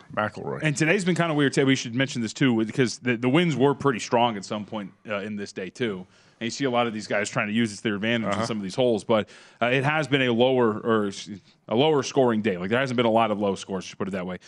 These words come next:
Speaker 2: Brooks Koepka did have a good day. That's worth mentioning. He's two over. He's gonna make the cut 'cause he finished three under par today.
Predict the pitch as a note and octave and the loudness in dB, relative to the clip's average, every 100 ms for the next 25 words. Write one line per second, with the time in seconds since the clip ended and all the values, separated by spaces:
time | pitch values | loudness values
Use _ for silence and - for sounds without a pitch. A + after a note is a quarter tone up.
0 | - - D3 - D#3 D3+ C#3 C3 C#3 C3 | -16 -2 0 0 -2 0 0 2 2 2
1 | A#2+ B2 A2 A#2 A2 A#2 - - B2+ B2+ | 2 2 4 4 4 0 -6 -2 0 0
2 | B2+ A#2 A2+ G2+ A#2 B2+ B2+ C3 B2 A2+ | -2 0 -2 -2 -4 -2 -2 2 4 4
3 | G#2 B2+ A#2+ A2 G#2+ A#2+ A2 G#2+ A#2+ A#2+ | 2 2 0 0 -2 -2 -4 -4 -4 -2
4 | A2 - A#2 A2+ G#2+ G2 G#2 F#2 - F#2+ | -4 -2 -2 0 0 -2 0 -2 -2 -4
5 | F#2+ | -4